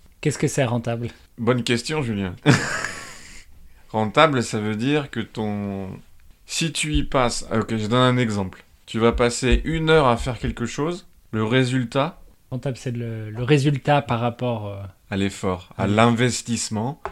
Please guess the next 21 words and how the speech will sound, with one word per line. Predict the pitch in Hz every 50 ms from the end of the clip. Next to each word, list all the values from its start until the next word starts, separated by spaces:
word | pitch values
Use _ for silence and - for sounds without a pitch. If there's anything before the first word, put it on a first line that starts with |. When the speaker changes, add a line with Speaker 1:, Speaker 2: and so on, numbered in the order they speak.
| - - - - - - - - - - - -
Speaker 2:
Investissement, | 107 110 110 117 113 - - - 120 110 - - 127 135 143 143
ça | - 123 104
peut | - - 104 104
être | 101 98 - - - -
un | 98 95 95
investissement | 98 101 101 104 98 - - 104 101 - - 104 101 98 98 98 98 95
en | 95 92
temps, | - - 135 147 165 175 - - - - - _ _ _ _ -
on | 95 92
y | 92 90
passe | - 101 98 95 92
du | 92 95 92
temps, | - - 135 143 151 160 - - - - - - - - - -
ou | 107 101
un | 101 98
investissement | 101 101 98 101 98 - - 110 98 - - 104 98 92
en | 98 98 98
argent. | 101 98 104 104 120 139 160 196 - - _ _ _
Speaker 1:
Bien | 135 120 110 98
sûr. | 92 - - 123 143 143 - - - _
Speaker 2:
Voilà. | 92 85 85 82 85 90 107 135